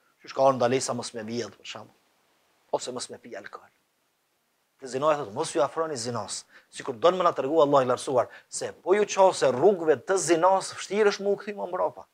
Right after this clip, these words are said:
Kështu që mos ju afro afër, se si ti afrohesh, më vështirë është me rezistu.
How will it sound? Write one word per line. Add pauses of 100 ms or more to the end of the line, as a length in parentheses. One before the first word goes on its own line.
(360)
Kështu
që
mos
ju
afro
afër, (240)
se
si
ti
afrohesh,
më
vështirë
është
me
rezistu.